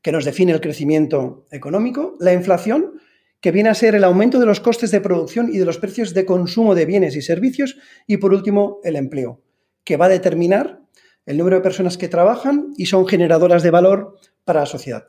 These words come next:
El análisis de estos tres indicadores va a servir para determinar cuál puede ser la evolución de la economía y, a su vez, permitir que los distintos organismos e instituciones puedan aplicar los diferentes instrumentos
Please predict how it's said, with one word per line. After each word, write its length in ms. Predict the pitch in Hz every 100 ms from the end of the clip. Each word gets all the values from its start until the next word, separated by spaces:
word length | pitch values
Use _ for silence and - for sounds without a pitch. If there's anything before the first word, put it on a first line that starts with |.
| _ _ _ _ _ _ _ _ _ _
El 120 | 220
análisis 380 | 214 294 294 285
de 80 | 254
estos 240 | 254 226
tres 200 | 220 202
indicadores 840 | 190 185 190 202 311 370 - - -
va 200 | 160 220
a 40 |
servir 380 | 233 208 202 185
para 160 | 202
determinar 880 | 185 180 190 185 185 196 262 294 - _ _
cuál 260 | - 208 262
puede 240 | 247 233
ser 160 | 208 220
la 80 | 208
evolución 420 | 196 185 185 214
de 100 | 214
la 60 | 202
economía 560 | 196 175 151 127 120 _ _ _ _ _
y, 100 | 160
a 60 | 180
su 120 | 185
vez, 180 | 185 233
permitir 680 | 240 202 208 233 262 - _ _ _ _ _
que 100 | 185
los 140 | 180
distintos 380 | 180 180 220 240
organismos 560 | 226 220 240 226 190 -
e 60 | 202
instituciones 640 | 185 196 190 196 226 254
puedan 260 | 240 220 214
aplicar 340 | 208 208 214
los 120 | 180
diferentes 400 | 165 180 190 214
instrumentos 680 | 220 - 208 220 190 151